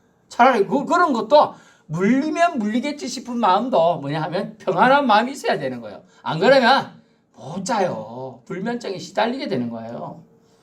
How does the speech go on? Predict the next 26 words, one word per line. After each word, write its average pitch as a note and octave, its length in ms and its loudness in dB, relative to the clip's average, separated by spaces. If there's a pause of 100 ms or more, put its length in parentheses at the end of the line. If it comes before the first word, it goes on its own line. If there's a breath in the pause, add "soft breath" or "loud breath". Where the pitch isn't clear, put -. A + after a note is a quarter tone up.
(320 soft breath)
그래서 A#2+ 340 -2
주님은, C3 640 -2 (380 loud breath)
에, G2+ 280 -20
그러면서도, B2 960 -2 (520 soft breath)
에, G#2 140 -20
"믿지 B2+ 280 -6
못하겠거든." D#3 880 0
하면서 C#3+ 540 -4 (100)
또 C3 180 -6
위로의 B2+ 360 -6
말을 A2+ 260 -14
하신 - 220 -20
거죠. - 160 -20 (640 soft breath)
여러분, C3+ 220 2
믿게 F#3+ 240 4
되면 D#3+ 560 0 (100)
일도 C3+ 320 -4 (120)
오케이입니다. B2 640 -12 (360)
궁극은 D#3 400 -2
행하신 G#3+ 540 2
분을 F#3 300 -2
믿을 C3 400 -8
수 - 160 -16
있게 A#2 260 -14
되는 G2+ 220 -20
것이죠. - 360 -20